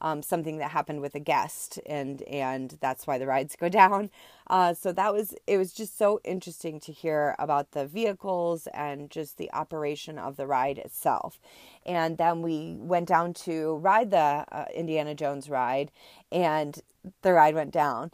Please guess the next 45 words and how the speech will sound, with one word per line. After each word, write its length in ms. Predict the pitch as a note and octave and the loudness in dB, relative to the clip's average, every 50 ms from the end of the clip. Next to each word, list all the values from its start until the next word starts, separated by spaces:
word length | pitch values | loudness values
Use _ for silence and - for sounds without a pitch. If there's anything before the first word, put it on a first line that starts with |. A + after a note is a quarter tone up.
| _ _ _ _ - | _ _ _ _ -6
and 100 | E3+ F3 | -4 -2
it 60 | E3+ | -2
was 160 | - D3+ E3 F3 | -2 -4 -4 -4
really 180 | F3+ F3 F3+ | -2 -2 -2
funny. 440 | E3+ - F#3 D#3+ D3+ D3+ D3 C3+ - | 0 0 0 0 2 0 -4 -6 -4
And, 300 | - D#3+ D#3 D3+ D3 C#3 - | -4 -4 -4 -4 -6 -6 -6
um, 380 | - D3+ D3 C#3+ D3 - - F#3 | -4 -4 -4 -4 -6 -6 0 2
Mike 420 | F#3 E3 D3 B2+ - - - - - | 4 4 4 2 -2 -6 -12 -18 -8
came 220 | - G3 E3+ D#3 | -4 -2 -2 0
out, 280 | D#3+ D3+ D3 D3 C#3+ - - | 2 2 4 4 2 2 0
and, 400 | - D#3+ D3 C#3+ D3 D3 D3 - - - | -2 -2 0 0 0 -2 -2 -6 -6 -4
and 380 | D3+ D3+ C#3+ C#3 C#3 C#3 D3 | -2 0 0 0 -2 -2 -4
we 80 | D3+ D3+ | -2 0
were 120 | D3 D3+ | 2 4
all 80 | D3 C#3+ | 4 4
like, 160 | D3+ D#3 E3 | 2 2 0
"Mike, 360 | G#3 C4+ D4 C#4 C4 C4+ - | -2 -4 -4 -4 -4 -4 -4
Mike, 340 | A#3+ B3 C4 C4 B3+ B3 - | -4 -2 0 0 -2 -2 -2
Mike," 420 | B3+ C#4 C#4 C4 A#3+ A3+ A3+ G#3+ - | -4 -4 -2 -2 -2 -2 -2 0 2
you 100 | B3 A3 | 4 6
know, 340 | F#3+ F#3 F#3 F3+ F#3 F#3 | 8 10 10 10 8 8
and 140 | F3+ D#3+ D#3+ | 6 4 2
he 140 | D#3 D#3+ D#3 | 0 -2 -4
waved, 640 | D#3 C#3+ D3 D3 C#3+ C#3+ D3 C#3+ D3 C#3+ D3 - | -2 0 0 2 2 2 2 2 2 0 -2 -2
and, 260 | E3 D3+ D#3+ D3+ C#3+ C3+ _ - - - - | 0 0 0 0 -2 -6 _ -20 -20 -10 -2
um, 360 | - D3+ D3+ D3+ D3 C#3+ A#2+ - _ | 2 4 4 4 4 0 -6 -10 _
everyone's 360 | - F3+ E3+ F3 F3+ F#3 D#3+ - | -2 4 6 6 6 6 4 0
kinda 180 | F#3+ F3 D3+ | 0 0 0
looking 280 | D3 D3+ D3 - D#3+ C#3+ | 2 0 -2 -4 -4 -4
at 80 | C3+ | -2
us 160 | C3 C3+ - - | -2 -2 -2 -6
like, 140 | A2+ C3+ D3 | -10 -10 -12
"Who 520 | D#3 D#3+ F3 G#3 B3+ D#4 F4 F4+ - - | -14 -14 -12 -10 -10 -8 -8 -8 -6 -4
are, 300 | - F3+ F3 F3+ F#3 F3+ | -4 -4 -4 -4 -6 -6
what 260 | - - - G#3+ A#3+ | -6 -8 -8 -8 -10
do 60 | - - | -10 -10
you 340 | A#3 - - G#3+ G3 G3 - | -10 -8 -8 -8 -8 -8 -4
guys 340 | - - A#3 - G#3 - - | -4 -2 -2 -2 -4 -4 -2
know? 300 | G#3+ G#3+ G#3 G3+ - A3 | 2 4 4 6 6 6
What 140 | A#3 C4+ D4+ | 6 4 4
do 60 | D#4+ | 4
you 100 | D#4+ D#4+ | 2 4
know?" 380 | C4+ A3 F#3+ E3+ D3+ C#3 D#3 - - - - - - - - | 4 6 6 6 6 6 4 2 -2 -12 -18 -18 -20 -12 -4
And, 320 | - F#3+ G#3+ G3 F#3 F3+ F3+ | 0 2 4 4 4 4 6
um, 320 | F3 E3 D3+ D3 D3+ - | 4 4 2 2 -2 -8